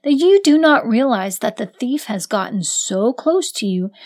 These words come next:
that they were able to slice your pockets open without you noticing. Your coins fall out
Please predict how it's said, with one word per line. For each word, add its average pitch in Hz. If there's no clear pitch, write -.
that 226
they 254
were 262
able 226
to -
slice 339
your 277
pockets -
open 190
without 220
you 214
noticing. 208
Your 220
coins 285
fall 226
out 247